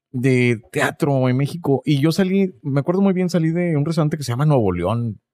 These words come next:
En ese entonces fumaba. Salgo a fumar y yo veía un güey que se venía ahí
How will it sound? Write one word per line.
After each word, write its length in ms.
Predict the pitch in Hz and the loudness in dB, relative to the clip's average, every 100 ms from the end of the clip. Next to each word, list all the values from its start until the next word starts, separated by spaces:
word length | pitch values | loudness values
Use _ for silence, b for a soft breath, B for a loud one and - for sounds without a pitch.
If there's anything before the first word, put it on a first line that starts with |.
| - | -8
En 80 | 120 | -4
ese 100 | 131 | -2
entonces 240 | 135 127 | -2 -2
fumaba. 400 | - 110 101 104 - _ _ - _ _ _ _ _ | -2 0 2 0 -6 _ _ -20 _ _ _ _ _
Salgo 200 | - 139 175 | -6 -2 -2
a 40 | |
fumar 260 | 156 165 170 | -2 -4 -2
y 60 | |
yo 100 | 147 | -4
veía 200 | 135 - | -6 -10
un 80 | - | -10
güey 180 | - - | -12 -12
que 140 | - | -16
se 80 | 381 - | -20 -20
venía 160 | |
ahí 60 | 240 | -18